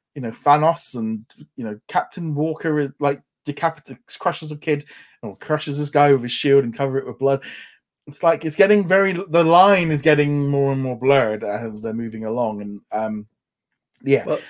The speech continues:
Speaker 1: I know there was a, there was a little bit of thing with Free Guy. There's a specific word that gets used in there that threw a few parents off, um, and it's that ki-, kind of thing. And,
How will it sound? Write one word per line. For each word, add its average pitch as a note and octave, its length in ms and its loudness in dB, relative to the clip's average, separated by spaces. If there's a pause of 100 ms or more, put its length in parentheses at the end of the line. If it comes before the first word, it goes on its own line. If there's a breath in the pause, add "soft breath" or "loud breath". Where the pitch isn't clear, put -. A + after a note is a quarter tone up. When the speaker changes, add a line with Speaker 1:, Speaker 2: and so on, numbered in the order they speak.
(140)
Speaker 1:
I A#2+ 80 -4
know B2+ 120 -2
there C3 100 0
was A#2 100 -6
a, A#2+ 60 -6
there B2+ 160 0
was C3+ 100 4
a C#3 40 2
little D3 180 4
bit C#3 120 0
of C#3 100 0
thing C3+ 180 2
with B2+ 160 -6
Free C#3 260 -2
Guy. G#2 220 -2
There's G#2+ 240 -6
a A#2+ 180 -8
specific - 560 -10
word B2+ 260 2
that A2+ 80 -6
gets A#2+ 220 -10
used A#2+ 200 -6
in A2+ 80 -6
there A#2 100 -4
that A2+ 220 -8
threw C3 160 0
a A#2+ 40 -4
few C3+ 220 -6
parents A2+ 380 -6
off, A#2 260 -2 (640 soft breath)
um, A2+ 280 -4 (340 loud breath)
and C#3 100 0
it's C#3 100 -4
that C#3+ 140 -4 (140)
ki-, - 280 0
kind E3+ 160 4
of D#3 80 -2
thing. F#3+ 120 2
And, C#3 260 -2